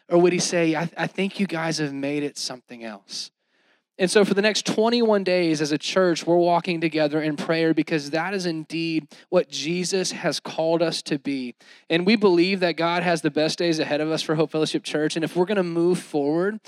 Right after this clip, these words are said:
to see what God has for the future of this, this church,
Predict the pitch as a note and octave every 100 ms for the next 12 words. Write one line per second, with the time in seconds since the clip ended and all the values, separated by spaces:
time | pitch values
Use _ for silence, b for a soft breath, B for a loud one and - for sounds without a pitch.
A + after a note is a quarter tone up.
0 | B B E3+ - F#3 F#3+ F3+ - D3 D3
1 | F3 - D#3+ F3 E3 E3+ C#3 - E3+ -
2 | D#3 D3+ C#3 D3+ D3+ - - D3+ F3+